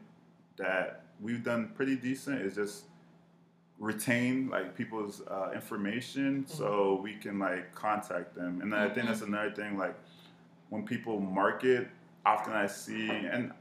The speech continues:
Speaker 1: I mean, we all, like, I did it when I first started. It's just, you wanna, like, just throw, like, the widest net.
Speaker 3: Right.
Speaker 1: And you're not really niche. And, like, when you throw out that net so wide, you don't really know who you're talking to. Um, instead of, like,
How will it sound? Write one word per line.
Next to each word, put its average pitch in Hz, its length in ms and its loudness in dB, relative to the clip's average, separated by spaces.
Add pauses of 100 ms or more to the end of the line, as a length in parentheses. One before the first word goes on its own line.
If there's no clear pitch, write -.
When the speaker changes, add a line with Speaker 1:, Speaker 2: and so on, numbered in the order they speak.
(160)
Speaker 1:
I 131 40 -10
mean, 120 180 -2
we 117 100 0
all, 117 280 2
like, 110 180 10
I 127 120 10
did 101 200 4
it 95 140 0
when 98 120 0
I 95 100 2
first 92 320 -4
started. 95 300 0
It's 101 120 2
just, 107 180 -10
you 135 60 2
wanna, 113 200 0
like, 90 200 -2
just - 280 -12 (400)
throw, 110 200 4
like, 95 220 4
the 85 80 -2
widest 98 440 4
net. 87 280 -6 (260)
Speaker 3:
Right. 208 160 0
Speaker 1:
And 101 580 4 (240)
you're 113 120 -6
not 135 280 6
really 117 200 0
niche. 113 500 -2 (240)
And, 107 200 2
like, 104 200 4
when 110 100 -4
you 117 120 -2
throw 135 240 6
out 123 100 2
that 92 320 4
net 104 200 0
so 110 220 0
wide, 110 580 4 (440)
you 113 200 -2 (440)
don't 151 220 6
really 143 160 6
know 117 260 4
who 131 140 2
you're 107 160 2
talking 117 460 2
to. 185 280 -6 (720)
Um, 110 340 4
instead 120 300 2
of, 123 100 2
like, 104 360 8